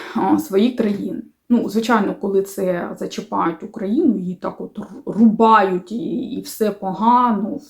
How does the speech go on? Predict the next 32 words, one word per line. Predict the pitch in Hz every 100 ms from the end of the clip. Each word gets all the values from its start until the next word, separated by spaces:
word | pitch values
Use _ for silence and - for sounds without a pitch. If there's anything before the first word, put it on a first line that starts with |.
| - - -
в, | -
щоб | - - 226 226 - 190 175 -
в | 190 220
нашій | 247 320 370 - 233
країні, | 220 226 214 262 285 285 208 175 175 175 - -
і | - - - -
все | - - - 294 285 -
погано. | 185 214 254 220
От | 185
я | 190
чую, | - - 196 254
от | -
я | 202
приїхала | - 208 202 - 190 190 185 _ _ _ -
в |
двадцять | 180 196 202 -
першому | 208 - 208 202
році | 208 -
в | 196
Києві, | - 277 294 262 196 190 - _ _ _
в | _
Київ, | 262 277 240 - -
і | 196 185 - - - -
там | 202 185
була | 190 202 185 175 165 -
така | - - 185 -
проблема | - 190 185 202 190 180 185 -
з | - - - - 180
папірцями, | - 185 190 - 240 240 214 202
цими, | - 202 196 202 185 196
з | -
коронавірусом. | - 185 190 202 247 220 202 - 202